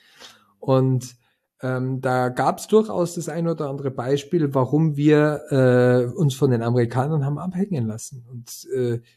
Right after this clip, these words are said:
warum wir auch von den Chinesen oder von Asiaten oftmals abgehangen werden als Europa.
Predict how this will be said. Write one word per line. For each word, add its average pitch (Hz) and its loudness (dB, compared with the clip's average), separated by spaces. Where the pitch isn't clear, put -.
warum 143 2
wir 165 4
auch 147 -2
von 160 -2
den 143 -4
Chinesen 180 0
oder 123 0
von 131 -4
Asiaten 156 -2
oftmals 127 -4
abgehangen 117 -8
werden 123 -2
als 120 -6
Europa. 131 -4